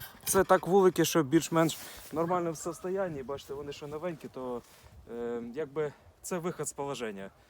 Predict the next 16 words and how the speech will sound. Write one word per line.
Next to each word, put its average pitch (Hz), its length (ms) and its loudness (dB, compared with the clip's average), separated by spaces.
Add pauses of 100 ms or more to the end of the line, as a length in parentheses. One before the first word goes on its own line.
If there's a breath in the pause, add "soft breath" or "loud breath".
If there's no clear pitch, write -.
(280 loud breath)
От, 113 260 -8
воно 143 180 -8
щось 143 200 -10
поможе. 117 440 -8
Якщо, 190 300 -6
конечно, 196 400 -8
у 175 40 -8
вас 180 200 -6
вулики 180 300 -6
вже 160 140 -8
там 170 200 -6
як 156 140 -4
друшляки, 170 460 -6
як 180 160 -4
то 139 120 -8
кажуть, 123 360 -6